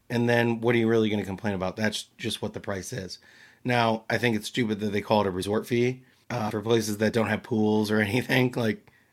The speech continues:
this is not a resort. So maybe the name plays into why people complain as well. Like, "Hey, I'm not using the business center.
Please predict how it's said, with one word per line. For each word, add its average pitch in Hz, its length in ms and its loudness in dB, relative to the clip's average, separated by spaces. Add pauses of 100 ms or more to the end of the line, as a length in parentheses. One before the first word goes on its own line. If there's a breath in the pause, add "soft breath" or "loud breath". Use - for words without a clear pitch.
this 113 160 -6
is 107 120 -2
not 113 200 4
a 110 40 2
resort. 107 360 2 (460 soft breath)
So - 140 -8
maybe 135 200 4
the 120 120 2
name 117 380 2
plays 123 300 2
into 117 200 0
why 113 180 6
people 120 240 0
complain 113 360 -2
as 104 120 0
well. 110 400 4 (520 soft breath)
Like, 107 280 -4
"Hey, 120 200 8
I'm 104 120 6
not 123 180 2
using 113 300 4
the 107 60 4
business 104 340 -2
center. 101 440 -2